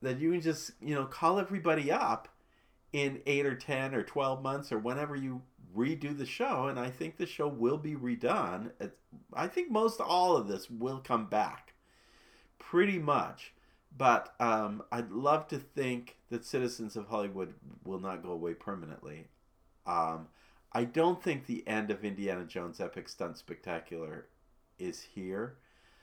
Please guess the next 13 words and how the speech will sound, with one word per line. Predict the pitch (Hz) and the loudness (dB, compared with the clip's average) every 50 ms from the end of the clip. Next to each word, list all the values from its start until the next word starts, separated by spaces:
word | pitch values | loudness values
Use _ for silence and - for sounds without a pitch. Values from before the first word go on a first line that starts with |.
| _ _ _ _ _ _ - | _ _ _ _ _ _ -4
Um, | 104 101 92 92 92 92 92 98 - | -2 0 0 0 0 -2 -4 -8 -12
however, | - - - 104 101 101 110 110 110 110 127 131 131 - - | -14 -2 0 2 4 4 4 4 4 4 2 2 2 0 0
that's | 110 101 98 - - - - - | 0 0 0 0 -4 -12 -10 -10
a | 104 - - _ | -10 -10 -6 _
big | 110 110 113 113 117 - _ | 2 2 2 2 0 -6 _
piece | - - 127 120 120 120 120 - - - _ _ _ - | -12 -8 -6 -4 -4 -4 -6 -8 -12 -14 _ _ _ -8
of | 95 87 76 | -8 -8 -8
ground | 76 87 90 90 90 95 113 147 170 185 - _ _ _ | -8 -6 -4 -4 -2 -2 -2 -4 -4 -8 -10 _ _ _
that | - 95 - | -12 -12 -8
could | - 104 90 | -8 -8 -6
be | - 110 110 | -4 -4 -4
used | 107 107 107 107 113 113 - - | -2 0 0 0 0 -2 -4 -12
for, | - - - 123 113 104 107 107 104 101 - | -14 -10 -8 -6 -6 -4 -4 -4 -4 -6 -8